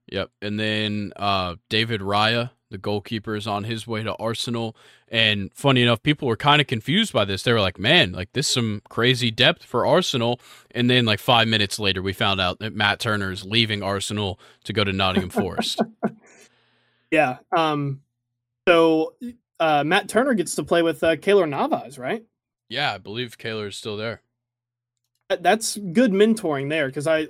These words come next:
Speaker 2: Matt Turner's still young enough to be, like, a mentored goalie, right?
Speaker 1: Yeah. Or wait, did he go
Speaker 2: Never mind.
Speaker 1: Wait, is he still on Notter-,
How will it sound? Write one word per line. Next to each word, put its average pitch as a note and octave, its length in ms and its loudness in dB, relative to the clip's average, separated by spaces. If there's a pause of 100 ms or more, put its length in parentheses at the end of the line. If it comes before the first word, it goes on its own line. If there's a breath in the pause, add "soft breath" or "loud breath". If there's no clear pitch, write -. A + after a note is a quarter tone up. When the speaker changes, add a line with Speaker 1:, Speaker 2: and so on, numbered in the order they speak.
Speaker 2:
Matt A#3+ 240 -2
Turner's G3+ 320 0
still D#3+ 400 2
young D#3+ 240 -2
enough D3 260 -6
to D#3 100 -10
be, D3+ 280 -2
like, C#3 220 -6
a C3+ 60 -2
mentored C3+ 760 -6 (340)
goalie, C#3 360 -4
right? B2 280 -8 (420)
Speaker 1:
Yeah. G2 220 0 (520)
Or D#3 140 2
wait, D#3+ 280 2 (380)
did C#3 160 -4
he G#3 460 -4 (1200)
go B2+ 260 -2 (140)
Speaker 2:
Never G#3+ 240 -4
mind. A#2+ 280 -8
Speaker 1:
Wait, - 160 -2
is A#2+ 120 -6
he B2+ 60 -6
still F#3 380 -2
on C#4 320 -4 (180)
Notter-, D#3+ 400 -2